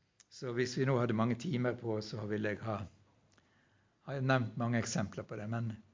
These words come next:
det, det, det vet vi jo om, og det, det der tror jeg kommer til å vare helt til slutten. Vi skal ikke overraskes. Men Israel skal knuse slangens hode.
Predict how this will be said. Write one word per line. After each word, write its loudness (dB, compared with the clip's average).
det, -4
det, 2
det 2
vet 0
vi 0
jo 2
om, -2
og 0
det, 2
det 0
der 4
tror 2
jeg 2
kommer -2
til 0
å -2
vare 4
helt -2
til -10
slutten. -16
Vi -14
skal -6
ikke 0
overraskes. -2
Men -2
Israel 0
skal -2
knuse -4
slangens 0
hode. -2